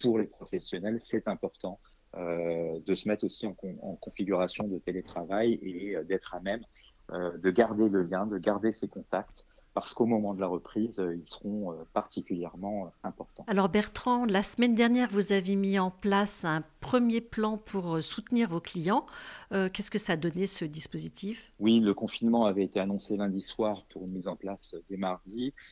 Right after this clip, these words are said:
Speaker 1: et, euh, nous avions souhaité, euh, être très réactifs, et dès mercredi, nous avions, euh, euh, lancé une première, euh, une première action, euh, qui visait à proposer le report des échéances de mars et d'avril,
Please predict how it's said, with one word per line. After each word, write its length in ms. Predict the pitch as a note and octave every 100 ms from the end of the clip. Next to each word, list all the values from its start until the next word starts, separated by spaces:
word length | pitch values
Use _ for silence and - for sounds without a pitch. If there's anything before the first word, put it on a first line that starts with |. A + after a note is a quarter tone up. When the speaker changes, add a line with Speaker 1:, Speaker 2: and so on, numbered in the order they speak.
| _
Speaker 1:
et, 280 | F#2+ F#2+ G2
euh, 140 | F2+ E2+
nous 220 | F#2 F#2
avions 240 | F2+ G#2
souhaité, 520 | - F#2+ - A2+ A2+
euh, 200 | G2+ F2 -
être 300 | - - F#2+
très 240 | - G#2
réactifs, 640 | G2 F2+ F2 - A#2 A#2 F2+
et 60 |
dès 300 | F#2 G2 A2+
mercredi, 600 | G#2 F2+ _ F#2 F2+ A2
nous 180 | G#2+ F#2
avions, 220 | F2+ A2 G#2+
euh, 100 | F2 - - - _ -
euh, 220 | E2+ E2+
lancé 260 | F#2 F#2+ A2
une 120 | G#2+
première, 500 | - G2 G2+ G#2 F#2+
euh, 160 | F2
une 120 | F2 F2+
première 320 | - G#2 G2+
action, 460 | F2+ - - B2 - - - -
euh, 100 | F2
qui 180 | - G2
visait 220 | F#2+ G2+
à 80 | G#2
proposer 500 | - G2 G2+ F#2+ G#2+
le 120 | G2+
report 640 | F2+ G#2 G#2 A2+ G#2+ G#2
des 180 | F2 E2
échéances 320 | F2+ - G2+
de 100 | F#2
mars 480 | E2+ F#2+ G2+ - - -
et 120 | F2+
d'avril, 540 | F2 E2 G2 G#2+ A#2